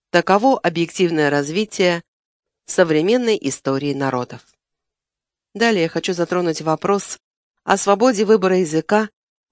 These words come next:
вызвавший на Конгрессе оживлённую дискуссию. Мы полностью разделяем взгляды о свободе художника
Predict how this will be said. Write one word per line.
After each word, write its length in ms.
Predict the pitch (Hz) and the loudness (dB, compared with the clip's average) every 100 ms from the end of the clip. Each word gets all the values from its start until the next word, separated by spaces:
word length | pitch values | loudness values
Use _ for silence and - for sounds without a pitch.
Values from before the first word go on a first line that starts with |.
| - | -2
вызвавший 500 | 190 240 220 202 220 | 0 2 0 0 0
на 120 | 196 | 0
Конгрессе 540 | 175 175 196 233 - | 0 -2 2 2 2
оживлённую 520 | 220 214 190 170 156 151 | 0 0 0 0 0 -2
дискуссию. 720 | 196 - 143 127 - 127 139 _ _ _ _ _ - | -2 -2 -4 -4 -6 -8 -12 _ _ _ _ _ -4
Мы 180 | 196 208 | 2 4
полностью 540 | - 285 254 220 190 | 6 4 4 -2 0
разделяем 500 | 180 170 190 214 208 | -2 0 2 2 2
взгляды 640 | 175 160 175 220 226 185 - | -2 -2 2 2 2 -2 -2
о 80 | 175 | -4
свободе 520 | - 185 190 208 170 | 0 0 2 0 -2
художника 800 | - 160 233 226 170 - 147 147 | -4 2 2 2 -4 -4 -4 -4